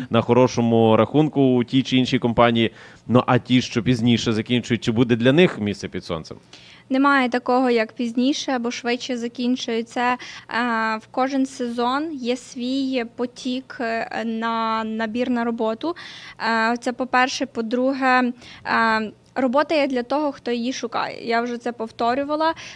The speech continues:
Speaker 2: Тобто, дійсно, є, є студенти, які, закінчивши, е, зрозуміли, що, ну, це не їхня справа.
Speaker 1: Мгм.
Speaker 2: Але на-, ну, насправді таких одиниці. Тому що ми здаємо звітність щороку в, до відділ освіти,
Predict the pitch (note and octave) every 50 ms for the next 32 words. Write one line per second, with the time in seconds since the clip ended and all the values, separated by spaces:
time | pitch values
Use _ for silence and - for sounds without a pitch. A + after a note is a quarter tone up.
0 | - - - B3+ B3 - - B3+ B3 A#3 A3+ G3+ - A#3+ D#4 E4 D#4 - - A#3
1 | A#3 A#3+ B3+ C4+ C4+ C4 - A#3+ B3 C4 C#4+ C#4+ - - C4+ A#3+ B3+ B3+ D4+ F4+
2 | A4+ G4+ D4 B3+ B3+ - - C4 B3+ A#3+ B3+ A#3+ - C#4+ D4+ F#4 F4 - C4+ C4
3 | - - - B3+ A3+ A3+ A3+ - - - - - - A3+ A3+ A3+ A3+ A#3+ A#3+ A3+
4 | B3 B3 B3+ C4+ C#4 C#4 C4+ B3+ B3+ B3 B3 B3+ - - - - A3+ A3 A3 A3
5 | A#3 A#3+ A#3+ A#3+ - B3+ B3 B3+ C4 C4 A3+ A3 A3+ - - - A3+ - - -
6 | A#3 A3+ A3 G#3+ G#3 G#3+ G#3+ A3 A3+ A#3+ A#3+ B3 B3 A#3+ - - B3 B3+ C4 B3+
7 | A#3+ G#3+ G#3 G#3+ - B3+ B3 A3 G#3+ A#3+ B3 C4 - - - C#4 C4+ D4 D4 C4+
8 | C4+ C4+ C4 C4 - - - - - A#3 A#3 - C4+ C4+ - C4+ A3+ A3+ A#3 A#3
9 | A3 G#3+ G#3+ G#3+ - - - - - - - - _ - A#3+ A#3+ A#3+ B3+ C4+ -
10 | - B3+ A#3 A#3 A#3 A3+ A3+ A3+ A3+ A#3 A#3 A#3 A#3 A#3+ A#3 A3+ A#3 A#3+ A3+ A3+
11 | G#3+ A3 A3+ A3 A3+ C4+ D#4 - G4+ F4 D#4+ - - - - D4 D4 C#4+ C#4+ C#4+
12 | D4 C#4+ - C4+ C4 B3+ B3 A#3 A#3+ A3 A3 A3 A3 A3 A3 G#3+ G#3+ A3+ A3 A3
13 | - A3 G#3+ A3 A#3+ G#3+ G#3 - A#3 A3+ A#3 A#3 - - A#3+ B3 C#4 D4+ C#4+ -
14 | D4+ C#4+